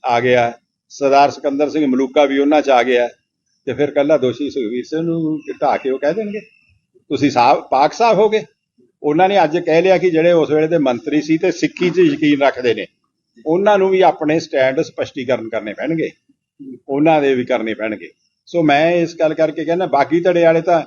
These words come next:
ਰਾਮ ਰਹੀਮ ਤੋਂ ਵੋਟਾਂ ਲੈਂਦੇ ਰਹੇ ਨੇ। ਅਹ, ਦੋ ਹਜ਼ਾਰ ਸਤਾਰਾਂ ਜਦ ਬੇਦਬੀ ਤੋਂ ਬਾਅਦ ਚੰਦੂ ਮਾਜਰਾ ਸਾਹਿਬ ਤੇ ਉਹਨਾਂ ਦਾ ਬੇਟਾ ਬਾਈ ਨੰਬਰ ਫਾਟਕ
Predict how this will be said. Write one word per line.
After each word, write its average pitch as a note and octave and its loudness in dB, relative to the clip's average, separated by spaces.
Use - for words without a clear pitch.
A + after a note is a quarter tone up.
ਰਾਮ C#3 2
ਰਹੀਮ D#3 0
ਤੋਂ C#3+ 0
ਵੋਟਾਂ A#2 -2
ਲੈਂਦੇ C#3 0
ਰਹੇ C3+ -2
ਨੇ। C3 -10
ਅਹ, - -6
ਦੋ B2+ 2
ਹਜ਼ਾਰ C#3+ 2
ਸਤਾਰਾਂ C#3 2
ਜਦ D3 2
ਬੇਦਬੀ C3 0
ਤੋਂ C#3 0
ਬਾਅਦ C3 2
ਚੰਦੂ C3+ -6
ਮਾਜਰਾ C3 0
ਸਾਹਿਬ C#3 -2
ਤੇ C#3 -4
ਉਹਨਾਂ C#3 -2
ਦਾ C#3 2
ਬੇਟਾ A#2+ 0
ਬਾਈ A#2 -4
ਨੰਬਰ C3 -4
ਫਾਟਕ A#2 -6